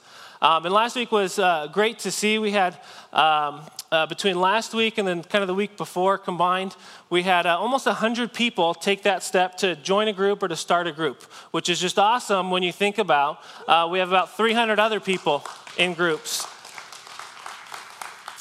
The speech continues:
So all in all, I mean, we have about four hundred people that are gonna be going through this study,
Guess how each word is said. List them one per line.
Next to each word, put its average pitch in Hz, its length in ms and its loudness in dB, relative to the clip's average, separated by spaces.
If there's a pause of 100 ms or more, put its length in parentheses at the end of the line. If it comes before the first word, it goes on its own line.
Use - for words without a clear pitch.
(200)
So 214 120 6
all 240 240 6
in 226 60 2
all, 233 220 4
I 208 60 0
mean, 196 160 -2
we 196 60 2
have 208 120 0
about 214 240 2
four 214 240 2
hundred 220 360 -2
people 214 340 2
that 185 140 2
are 180 40 0
gonna 175 120 -2
be 170 80 0
going 180 280 2
through 196 340 0
this 180 180 -2
study, 196 480 0